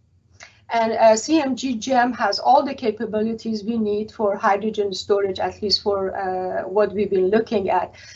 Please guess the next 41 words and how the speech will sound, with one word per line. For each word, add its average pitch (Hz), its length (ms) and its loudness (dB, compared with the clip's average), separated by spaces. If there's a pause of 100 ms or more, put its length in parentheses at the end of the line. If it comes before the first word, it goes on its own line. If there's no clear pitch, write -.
(140)
But, 240 200 4
uh, 220 400 6
we 254 120 0
do 320 260 6
have 233 400 4
our 208 320 2
own 233 220 2
in-house 220 800 -2
simulators 202 840 0
that 185 240 -4
eventually 214 600 0
I 185 120 0
think 214 260 -2
we're 196 120 0
going 202 300 2
to 214 120 -2
migrate 202 640 2
to 196 80 -6
those, 208 500 -2 (400)
because 226 460 0
we 247 140 4
wanna 269 300 4
look 262 220 2
at 233 200 2
geochemistry, 233 920 -2
and 190 140 -4
we 214 100 0
have 220 300 2
the 208 80 2
coupling 220 580 0
with 196 160 -2
Freaky 247 440 -6
for 196 160 0
geochemistry. 233 920 0 (320)
We 226 220 2
have 254 500 4
the 240 120 -4
capability 220 840 0
of 190 260 -2
doing 220 440 4
the, 196 360 4